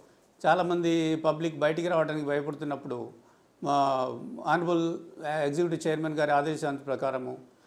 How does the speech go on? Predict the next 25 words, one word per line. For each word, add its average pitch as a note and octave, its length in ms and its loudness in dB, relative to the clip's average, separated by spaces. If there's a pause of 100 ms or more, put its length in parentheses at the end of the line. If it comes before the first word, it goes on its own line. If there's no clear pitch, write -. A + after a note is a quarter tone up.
(340)
వర్చువల్గా F3+ 480 4
కూడా E3 200 2
కండక్ట్ D3 360 0
చేయడం C3+ 200 0
జరిగింది. A2 420 -6 (480)
అలాగే E3 440 4
ఈ D#3+ 280 0
లోక్ E3+ 220 0
అదాలత్ F3+ 280 0
క్రమంలో D#3 500 -4
మాకున్న D3 680 0
మొబైల్ D#3+ 400 2
వ్యాన్ E3+ 200 0
సహకారంగా D#3 720 0
తీసుకొని C3+ 580 -6 (520)
ప్రజలకు E3+ 540 2
ఇంటి D#3+ 180 2
వద్దకి E3 580 2
లేకపోతే D#3 300 -2
కన్సర్న్ D#3 520 0
దగ్గరలో E3 320 2
ఉన్న D#3 120 0
పోలీస్ D#3+ 260 0
స్టేషన్స్లోకి D#3+ 680 -4
తీసుకువెళ్ళి C#3 640 -6